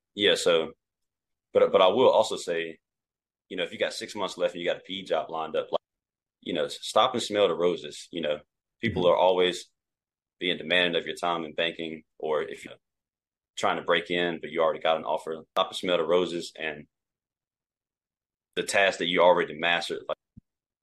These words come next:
Speaker 1: don't necessarily take that so serious if you already a black belt at fine evaluation comps and Cap I Q. Like,
Speaker 2: Mm-hmm.
Speaker 1: don't try to <laughs>
Speaker 2: <laughs> Yeah.
Speaker 1: don't, don't try to spend four hours on a task that you can do in an hour and a half. So
Speaker 2: Yeah.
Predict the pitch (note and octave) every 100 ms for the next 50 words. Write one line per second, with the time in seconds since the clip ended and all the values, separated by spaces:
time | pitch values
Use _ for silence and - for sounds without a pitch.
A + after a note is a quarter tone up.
0 | - G2 F#2+ F2+ E2 - F2 - - F#2
1 | - G#2 F2 D#2+ E2 - F2 E2 D#2 -
2 | E2+ - E2+ E2 - D2+ - _ _ _
3 | - F2 E2 D2+ F2 D#2+ E2 E2 - F2
4 | - D2 E2 D2+ D2 - F#2 D#2 - F2+
5 | F2 E2+ E2 - E2 D#2 D2 - - -
6 | - _ _ - F#2+ C#3+ B2 - B2+ -
7 | C3 - - A2 A#2 B2 B2+ B2+ B2 B2+
8 | A2+ - A2+ A2 G2 F#2 E2+ F#2 G2 F2+
9 | E2+ D#2+ D#2+ E2+ D#2+ D#2 D#2+ D#2 D2+ E2
10 | D#2+ D2+ - C#2+ - - D2+ B1+ C2